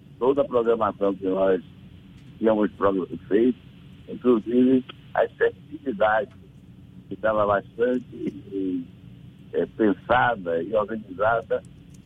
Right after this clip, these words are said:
nos cem anos do professor João Fernando da Cunha. O centenário do Souza seria, é, a nossa pauta desse ano, mas infelizmente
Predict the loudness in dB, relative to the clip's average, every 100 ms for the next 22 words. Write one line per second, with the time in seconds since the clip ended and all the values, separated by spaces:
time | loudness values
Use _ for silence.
0 | -20 -20 -12 -2 -2 0 0 2 4 2
1 | 0 -2 -2 0 0 2 0 0 0 2
2 | 0 2 0 2 2 0 -4 -10 -10 -16
3 | -20 -20 -10 -6 0 0 0 0 0 0
4 | -6 -8 -2 -2 -2 -8 -6 0 -2 -2
5 | -16 -20 -20 -20 -20 -10 -8 -2 0 2
6 | 0 0 -4 -2 -2 -2 -2 -2 -2 0
7 | 0 -2 -10 -20 -20 -14 -4 -2 0 0
8 | 0 2 0 -2 -2 -4 -10